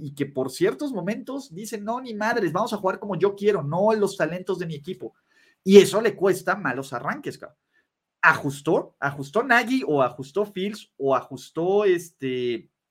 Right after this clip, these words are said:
algo? Completamente, cabrón. Pero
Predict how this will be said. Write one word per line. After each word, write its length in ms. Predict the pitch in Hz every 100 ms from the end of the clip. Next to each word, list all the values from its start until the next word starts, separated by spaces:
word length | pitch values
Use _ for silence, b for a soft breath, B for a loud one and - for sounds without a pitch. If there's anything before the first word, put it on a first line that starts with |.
| _
algo? 460 | 147 180 208 370 - _ _ _ -
Completamente, 680 | 180 240 285 311 349 -
cabrón. 220 | 117 - _ _ _ _ _
Pero 500 | 185 190 190 190